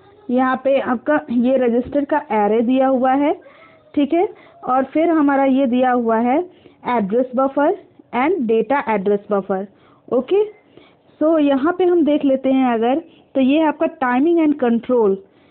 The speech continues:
ठीक है, और यहाँ पे आपका interrupt control दिया हुआ है and serial input output control।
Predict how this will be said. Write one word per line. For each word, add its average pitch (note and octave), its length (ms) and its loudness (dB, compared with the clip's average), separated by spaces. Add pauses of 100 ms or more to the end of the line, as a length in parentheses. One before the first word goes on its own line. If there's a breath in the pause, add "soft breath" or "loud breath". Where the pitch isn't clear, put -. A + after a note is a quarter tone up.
(280 soft breath)
ठीक C4 200 -2
है, D#4+ 220 0 (460 soft breath)
और A#3+ 100 0
यहाँ B3+ 200 0
पे C4+ 120 -4
आपका C4 300 -2
interrupt A#3 460 -2
control D4 500 0
दिया C#4+ 200 2
हुआ C#4 240 2
है E4 260 0 (100)
and C#4+ 180 0 (200)
serial A#3 380 0 (280)
input C4+ 320 0
output G3+ 460 -2
control। G3 380 -2